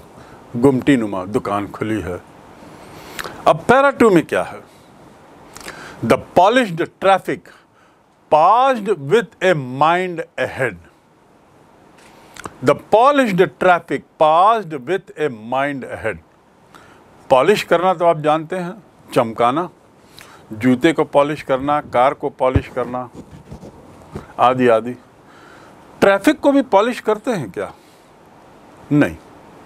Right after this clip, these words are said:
तो यहाँ पे ट्रैफिक का अर्थ क्या है? जैसा मैंने बताया, गाड़ियाँ, आवाजाही, किन की आवाजाही? जंगल के सड़कों पर किन की आवाजाही होती है?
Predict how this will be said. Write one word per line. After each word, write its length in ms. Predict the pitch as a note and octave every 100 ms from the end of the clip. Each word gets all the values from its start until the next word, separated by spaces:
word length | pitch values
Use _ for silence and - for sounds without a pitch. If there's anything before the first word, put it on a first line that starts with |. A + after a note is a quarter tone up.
| - - - - - - - - -
तो 60 | -
यहाँ 160 | B3 A#3+
पे 120 | B3+
ट्रैफिक 520 | F#3+ E3+ F3 C4+ A#3
का 80 | A#3+
अर्थ 160 | A3+ -
क्या 120 | F#3
है? 220 | A#2 G2+ - _ _ _ _ _ _ _ - -
जैसा 260 | C#3+ C3
मैंने 220 | D#3+ B2+ C3+
बताया, 520 | G2+ A#2 C#3+ G3+ G3+ _ _ _ _ _ _ -
गाड़ियाँ, 600 | A2 A#2 A#2 B2 A#2 - - - - - - - - - - -
आवाजाही, 680 | C#3 E3+ F3 A#2 B2 A#2 D3 - - - _ - - - - -
किन 180 | A#3
की 140 | A#3+ C4
आवाजाही? 560 | B3+ G#3+ D3+ A#2 F#2+
जंगल 600 | G2+ - A#2+ C#3+ D#3+ A3
के 280 | G3+ G3 G#3
सड़कों 460 | F3+ C#3 C3+ G3+ G3+
पर 220 | E3+ F3+
किन 200 | E3+ F#3
की 120 | F3
आवाजाही 500 | G3 E3+ D3+ C3 A#2
होती 280 | A#2 G2+ G#2+
है? 160 | F2